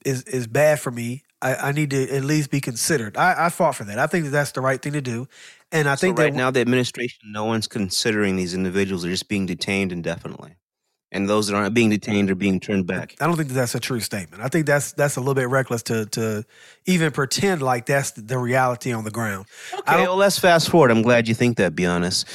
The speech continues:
Speaker 2: So let's fast forward to a family that actually is detained by United States Border, Border, uh, Patrol officials. And I'm talking about a family who had a little girl. By the way, as we record this podcast,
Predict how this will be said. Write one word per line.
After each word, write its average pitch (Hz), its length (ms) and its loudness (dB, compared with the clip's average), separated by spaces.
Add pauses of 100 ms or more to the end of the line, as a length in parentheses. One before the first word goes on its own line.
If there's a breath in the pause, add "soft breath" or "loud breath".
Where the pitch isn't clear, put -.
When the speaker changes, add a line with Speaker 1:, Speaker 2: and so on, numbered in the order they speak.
(180 loud breath)
Speaker 2:
So 180 200 4
let's 233 260 4
fast 170 300 4
forward 156 380 4
to 139 240 2
a 107 60 2
family 131 440 4
that 113 40 8
actually 110 360 2
is 113 100 4
detained 95 540 2
by 98 80 2
United 95 380 2
States 90 240 -4
Border, 92 340 0 (340 loud breath)
Border, 104 460 4
uh, 90 180 2
Patrol 92 400 -2
officials. 82 640 -4 (260 loud breath)
And 131 80 -2
I'm 160 80 0
talking 139 300 0
about 104 500 2 (320 soft breath)
a 104 80 2
family 104 680 4 (240)
who 117 80 6
had 117 100 6
a 107 60 0
little 131 240 0
girl. 92 480 0 (760)
By 117 160 4
the 113 80 2
way, 98 200 4
as 104 100 2
we 131 80 -2
record 120 360 0
this 98 120 -2
podcast, 101 760 0